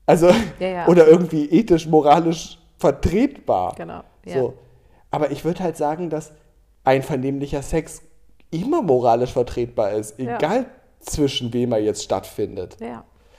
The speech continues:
Speaker 1: So, und dass eben Männlichkeit und Weiblichkeit nichts ist, was man gegeneinander ausspielen sollte.
Speaker 2: Ja,
Speaker 1: Und ich
Speaker 2: und
Speaker 1: glaube, das wird in der Gesellschaft und gerade in der Erziehung eben sehr häufig getan.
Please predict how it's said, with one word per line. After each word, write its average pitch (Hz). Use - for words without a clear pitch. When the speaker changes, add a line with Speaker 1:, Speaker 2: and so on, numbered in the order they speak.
Speaker 1:
So, 113
und 123
dass 135
eben 135
Männlichkeit 185
und 139
Weiblichkeit 180
nichts 175
ist, 180
was 165
man 170
gegeneinander 160
ausspielen 110
sollte. 85
Speaker 2:
Ja, 202
Speaker 1:
Und -
ich -
Speaker 2:
und -
Speaker 1:
glaube, 139
das 156
wird 175
in 160
der 156
Gesellschaft 147
und 143
gerade 135
in 127
der 123
Erziehung 156
eben 131
sehr 123
häufig 113
getan. 110